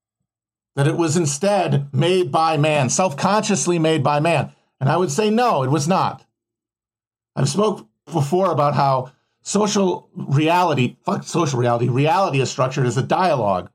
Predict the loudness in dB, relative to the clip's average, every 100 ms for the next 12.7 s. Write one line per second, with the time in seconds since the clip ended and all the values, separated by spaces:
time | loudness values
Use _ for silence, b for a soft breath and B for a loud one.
0 | _ _ _ -6 0 0 2 2 2 0
1 | -2 -4 -2 0 0 0 0 0 0 -4
2 | B B B 0 0 2 0 -2 0 0
3 | 2 0 0 0 0 2 0 -2 0 0
4 | 2 0 0 0 2 0 -2 -6 -16 _
5 | _ _ _ _ _ _ _ _ _ _
6 | _ -6 -2 0 0 0 0 2 2 2
7 | 2 0 2 2 2 2 0 0 0 0
8 | 0 2 0 0 -2 2 2 2 2 0
9 | 2 2 0 -2 -6 -14 _ _ _ _
10 | _ _ _ _ _ _ _ _ _ _
11 | _ _ _ _ -4 0 0 0 0 2
12 | 0 2 0 0 0 0 0